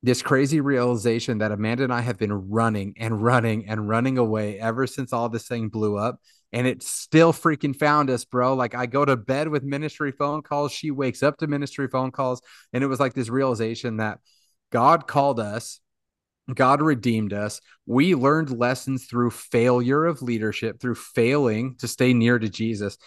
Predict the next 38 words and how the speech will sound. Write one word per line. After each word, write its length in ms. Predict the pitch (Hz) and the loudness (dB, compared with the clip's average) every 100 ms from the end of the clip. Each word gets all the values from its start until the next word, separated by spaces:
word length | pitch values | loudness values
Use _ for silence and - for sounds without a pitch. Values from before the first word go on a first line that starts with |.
| - _ | -20 _
but 100 | 117 | 0
he 120 | 127 | 0
still 560 | 113 - - - 156 160 | 0 -4 -4 0 2 2
stinking 480 | - 135 127 127 117 | -2 -2 -2 -2 -4
chose 380 | - 123 117 - | 0 0 0 -2
us 400 | 117 107 104 - _ _ _ | -2 -2 -4 -10 _ _ _
to 160 | - 127 | 0 0
lead 420 | 110 123 117 104 _ _ _ - | 2 2 0 -2 _ _ _ -6
and 240 | 117 101 | -4 -2
love 340 | 104 117 110 - | 0 0 0 -4
people. 460 | - 127 - 71 | -4 -4 -4 -8
And 100 | 117 | 0
I 80 | 127 | 2
was 160 | 143 147 | 2 0
just, 160 | 180 | -4
like, 160 | 185 127 | -6 -4
mind 380 | 120 117 131 123 | 0 2 2 0
blown. 160 | 107 | -2
I 20 | 117 | -2
was, 140 | 135 | -2
like, 100 | 160 - 120 | -4 -8 -8
weeping 420 | 120 127 135 120 | -4 -4 -2 -2
the 120 | 110 110 | -2 -2
other 140 | 110 | -2
night, 220 | 107 101 | -4 -6
like, 180 | 101 101 | -8 -6
falling 280 | 123 113 110 | -2 -2 -2
asleep. 360 | 107 113 107 | -2 -2 -2
Like, 140 | 104 104 | -2 0
"God, 180 | 123 117 | 0 2
your 140 | 120 | 0
grace 480 | 101 107 110 131 - | 0 -2 -2 -2 -4
is 140 | 151 | -4
so 160 | 127 113 | -4 -4
profound 640 | - 101 - 120 127 135 | -8 -14 -8 -4 -2 -2
and 100 | 120 | -4
so 120 | 123 | -4
proficient 680 | 107 104 - 123 - 156 | -4 -6 -4 -4 -2 -4